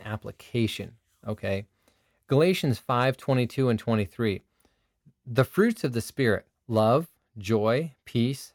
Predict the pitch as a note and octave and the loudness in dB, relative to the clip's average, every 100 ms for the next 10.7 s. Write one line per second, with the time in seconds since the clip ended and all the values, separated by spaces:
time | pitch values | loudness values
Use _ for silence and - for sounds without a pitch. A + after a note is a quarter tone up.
0 | - B2 A#2+ - C#3+ - - A#2 A#2 B2 | -8 -2 -2 -2 -8 -10 -6 -2 0 0
1 | C3 - A2 A#2+ B2 C#3 C3+ - B2+ B2 | -4 -6 0 0 0 -4 -6 -4 0 0
2 | - C3 B2+ C3+ A#2+ A2+ B2+ C3 C3+ C#3+ | 0 0 0 -2 -4 -2 -2 0 0 0
3 | - - D3+ C#3+ C#3 G3 - _ _ _ | -4 -12 -4 2 2 2 -2 _ _ _
4 | _ _ _ _ D#3 C#3 C#3 G#3 - _ | _ _ _ _ -2 0 0 -2 -6 _
5 | _ _ _ _ - - G#2+ - C3+ A#2+ | _ _ _ _ -6 0 0 0 -4 -2
6 | - F#3 - - _ _ _ _ _ _ | 2 2 2 -4 _ _ _ _ _ _
7 | _ _ _ _ _ _ _ _ _ - | _ _ _ _ _ _ _ _ _ -4
8 | D#3+ E3+ - D3+ - F#3 F#3 E3 D3 B2 | 0 0 0 -4 0 2 4 2 0 0
9 | B2+ - D3 D3 D3 A#2 A#2+ - - E3+ | 0 -2 -2 -2 -2 -6 -6 -10 -4 0
10 | A#2+ - C3+ C3 A#2 A2 | 0 0 2 2 2 0